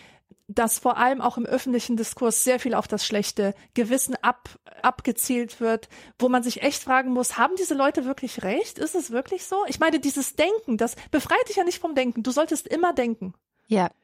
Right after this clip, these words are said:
Speaker 2: das
Speaker 1: Und
Speaker 2: ist auch
Speaker 1: wenn
Speaker 2: die Lösung, die Hannah Arendt hat. Also das Einzige,
Speaker 1: Genau.
Speaker 2: was uns irgendwie weiterhilft, ist, immer zu versuchen, sich ein Urteil zu bilden und für dieses Urteil so viel wie möglich in den Dialog zu gehen mit
Speaker 1: So ist
Speaker 2: anderen.
Speaker 1: es.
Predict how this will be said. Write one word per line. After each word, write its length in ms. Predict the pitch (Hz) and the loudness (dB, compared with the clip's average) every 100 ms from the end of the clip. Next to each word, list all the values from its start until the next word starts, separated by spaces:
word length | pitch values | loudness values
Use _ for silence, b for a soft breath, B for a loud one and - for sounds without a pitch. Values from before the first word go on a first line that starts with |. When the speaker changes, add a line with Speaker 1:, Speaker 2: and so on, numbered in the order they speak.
| _ _ - | _ _ 0
Speaker 2:
das 200 | - - | 2 2
Speaker 1:
Und 60 | 254 | 0
Speaker 2:
ist 100 | - | 0
auch 80 | |
Speaker 1:
wenn 140 | 277 320 | 2 4
Speaker 2:
die 60 | |
Lösung, 380 | 226 233 240 254 | 4 4 4 2
die 140 | 226 196 | 2 0
Hannah 280 | 220 214 - | 0 0 0
Arendt 400 | 170 185 180 - | -2 -2 -4 -4
hat. 260 | - - | -6 -4
Also 200 | 180 175 | -4 -2
das 180 | 185 175 | -2 -2
Einzige, 320 | - 202 339 | 0 2 2
Speaker 1:
Genau. 140 | 247 196 | 2 0
Speaker 2:
was 180 | 190 | -2
uns 200 | - 202 | 0 -2
irgendwie 380 | - 196 196 185 | 0 0 0 2
weiterhilft, 600 | 180 190 196 190 196 202 | 0 2 2 2 0 -2
ist, 320 | - 190 - B B B B _ | -2 0 0 B B B B _
immer 280 | - 240 254 | 2 4 4
zu 140 | 254 | 2
versuchen, 460 | 226 220 202 214 233 | 2 2 0 0 0
sich 200 | 202 - | -2 -2
ein 100 | 196 - | -4 0
Urteil 440 | 208 214 - 165 | 0 0 -2 -4
zu 180 | - 170 | -2 -4
bilden 400 | - 170 185 202 | -2 -2 2 0
und 300 | - 180 - - | 0 -6 -6 -8
für 180 | - 233 | -2 0
dieses 340 | 220 208 185 | 2 2 0
Urteil 540 | - 233 - 226 202 196 | 2 -2 0 0 0 0
so 120 | 190 | -4
viel 480 | - - 226 226 240 B B B B _ - | -6 0 2 2 -2 B B B B _ -2
wie 120 | 202 | 2
möglich 760 | 202 208 240 262 - 196 196 - | 6 6 4 2 -2 0 0 0
in 140 | 208 | 2
den 160 | 214 196 | 4 4
Dialog 480 | 190 175 170 160 - | 2 0 0 -4 -6
zu 140 | - - | -10 -8
gehen 320 | 160 160 170 _ - | -8 -8 -10 _ -10
mit 200 | - - | -4 0
Speaker 1:
So 80 | |
ist 40 | 254 | 0
Speaker 2:
anderen. 300 | 170 196 160 | 0 0 -2
Speaker 1:
es. 180 | 170 | -6